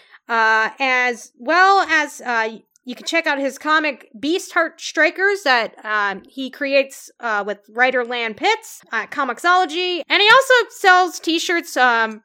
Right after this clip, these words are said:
and everything for, at joe hunter dot threadless. From, uh, those comics, they have a taco, uh, taco corgi shirt. It's really great. He also showed up on a backup of Radiant Black issue number four, if you wanna pick, uh, order that from your local comic shop. We also like to thank Kurt Yoder for the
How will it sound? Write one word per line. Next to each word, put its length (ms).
and 300
everything 600
for, 160
at 280
joe 160
hunter 320
dot 320
threadless. 720
From, 460
uh, 220
those 240
comics, 320
they 80
have 160
a 40
taco, 680
uh, 260
taco 360
corgi 480
shirt. 400
It's 200
really 180
great. 380
He 80
also 420
showed 280
up 140
on 120
a 60
backup 480
of 200
Radiant 380
Black 320
issue 220
number 220
four, 240
if 80
you 80
wanna 160
pick, 300
uh, 260
order 180
that 160
from 160
your 140
local 200
comic 300
shop. 380
We 80
also 180
like 140
to 60
thank 340
Kurt 340
Yoder 320
for 160
the 160